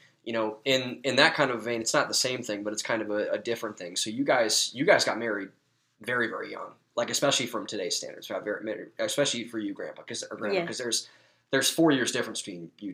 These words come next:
Speaker 1: you guys, right?
Speaker 2: Yes.
Speaker 1: In age? Okay.
Speaker 2: Mm-hmm.
Speaker 1: So, and, you know, you guys got married really, really young, and now I think, you know, people are just saying, like, they're deferring everything that I think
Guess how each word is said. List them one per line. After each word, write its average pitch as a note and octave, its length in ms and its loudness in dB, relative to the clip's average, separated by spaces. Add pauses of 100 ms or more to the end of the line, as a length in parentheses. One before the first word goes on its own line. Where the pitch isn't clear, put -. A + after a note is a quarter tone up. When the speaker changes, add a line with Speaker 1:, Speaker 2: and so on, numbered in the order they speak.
(100)
Speaker 1:
you G#2 100 -4
guys, D#2 240 -6
right? G2 140 -2
Speaker 2:
Yes. F3+ 280 2
Speaker 1:
In A2 120 4
age? - 160 2
Okay. A2 260 0 (240)
Speaker 2:
Mm-hmm. E3+ 120 -10
Speaker 1:
So, - 240 4
and, A#2 300 -2
you B2 120 0
know, A2+ 100 4
you B2+ 140 2
guys B2+ 220 4
got G#2+ 160 2
married A2 280 0
really, G#2+ 240 0
really F#2 240 -6
young, G#2 240 -4
and G#2 80 -14
now A2 180 0
I G#2+ 80 0
think, A2+ 320 -6
you A2+ 80 -4
know, G#2 60 -4
people A#2 400 -4
are G2+ 320 2
just G#2 220 0
saying, G2+ 280 0
like, F#2+ 200 -6
they're A2 120 0
deferring A#2+ 640 4 (300)
everything A#2 680 4
that G#2+ 100 0
I G#2+ 80 0
think A2 340 -6